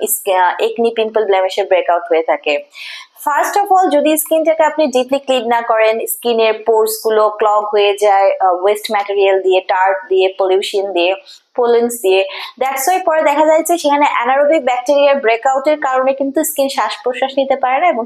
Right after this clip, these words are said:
সেখানে তখন অ্যাকনে, পিম্পল, ব্লেমিশের ব্রেকআউট হয়। এছাড়া যাদের হরমোনাল ইমব্যালেন্সের প্রবলেম রয়েছে, যাদের থাইরয়েডের সমস্যা রয়েছে, পিসিওএস এর প্রবলেম রয়েছে, বিভিন্ন কারণে কিন্তু ফেসে অ্যাকনে, পিম্পল, ব্লেমিশের ব্রেকআউট দেখা যায়, especially যারা টিনেজার আছেন, যাদের বয়ঃসন্ধিকাল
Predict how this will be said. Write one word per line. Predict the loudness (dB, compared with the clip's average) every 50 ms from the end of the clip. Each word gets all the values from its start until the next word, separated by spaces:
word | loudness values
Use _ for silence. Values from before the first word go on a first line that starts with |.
| -4
সেখানে | -4 -4 -2 0 0 2 0
তখন | 0 0 0 0
অ্যাকনে, | -2 -2 -2 -2 -2 -2 -2
পিম্পল, | -2 -2 -2 -2 0
ব্লেমিশের | 0 0 0 -2 -4 -4 -2 0
ব্রেকআউট | 0 0 0 -2 -4 -4 -4 -4 -4
হয়। | -4 -4 -6 -8 -10 -10 -10 -8 -6 -4 -4
এছাড়া | -2 -2 0 0 0 0 2 2
যাদের | 0 2 2 0 0 0
হরমোনাল | 0 0 2 2 2 2 2 0 0 -2 -2
ইমব্যালেন্সের | -2 0 0 0 2 0 -2 -2 -4 -4 -2 -2
প্রবলেম | 0 0 0 0 0 2
রয়েছে, | 2 0 0 -2 -2 -2 -2
যাদের | 0 0 -2 -4 -2
থাইরয়েডের | -2 0 0 2 2 2 2 0 -2 -2
সমস্যা | -6 -6 -6 -4 -2 0
রয়েছে, | 2 2 2 0 -2 -8 -10 -6
পিসিওএস | -6 -6 -4 -2 0 0 2 2 0 0 -2
এর | -2 -2 0
প্রবলেম | -2 -2 0 -2 -2 -2 0
রয়েছে, | 0 0 0 -2 -2 -2 -2 -4 -6 -10 -12 -12 -10 -6 -4
বিভিন্ন | -2 0 2 2 2 4 2 2 2 2 0
কারণে | 2 2 2 2 2 2 0
কিন্তু | 0 -2 0 0 -2 -2 -2 -2
ফেসে | -2 -2 -2 -2 -2 -2 0 0 0 -2
অ্যাকনে, | -4 -4 -2 -2 -2 0
পিম্পল, | -2 -4 -2 -2 -2 0
ব্লেমিশের | 0 0 0 -2 -4 -6 -4 -2
ব্রেকআউট | -2 -2 -2 0 0 0 0 0 -2 -4
দেখা | -4 -2 0 0
যায়, | 0 0
especially | 0 -2 -4 -2 -2 0 0 0 2 2
যারা | 2 2 2 0 -2
টিনেজার | 0 2 2 2 0 2 2 2 2 2 2
আছেন, | 0 -2 -6 -4 -2 0
যাদের | 0 0 0 -2 -2
বয়ঃসন্ধিকাল | -2 -2 -2 -4 -4 -4 -2 -2 -2 0 0 0 -2